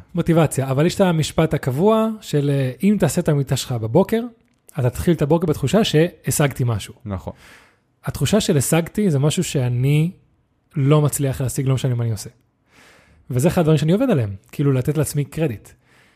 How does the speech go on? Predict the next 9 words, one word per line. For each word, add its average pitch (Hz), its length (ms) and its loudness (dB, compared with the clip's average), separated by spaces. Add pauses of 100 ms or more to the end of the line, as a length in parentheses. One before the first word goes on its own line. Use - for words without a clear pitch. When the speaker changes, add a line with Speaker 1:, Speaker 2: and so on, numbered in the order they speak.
(140)
Speaker 1:
כי 147 120 -6
לא 170 180 4
משנה 151 400 0
מה 135 160 0
אני 120 140 -2
עושה, 160 360 0 (460)
אין 180 140 2
לי 185 80 4
תחושה 151 460 0